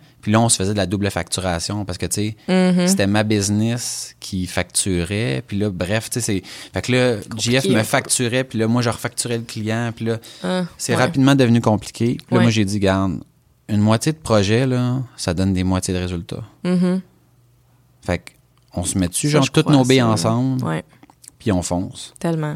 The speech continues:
Speaker 1: Fait que comme ça, on fera pas, on prendra pas des décisions de, on va faire ce projet-là parce que moi, j'ai une meilleure cote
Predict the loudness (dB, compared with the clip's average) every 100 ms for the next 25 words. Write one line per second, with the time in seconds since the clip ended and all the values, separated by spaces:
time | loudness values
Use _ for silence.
0 | -8 -10 0 2 4 4 2 0 0 2
1 | 2 -2 -2 -2 0 2 2 0 0 0
2 | 2 0 -2 -6 -20 -10 -2 0 2 2
3 | 2 0 2 2 0 -2 -2 0 0 0
4 | 0 0 0 -2 -2 -4 -4 _ -18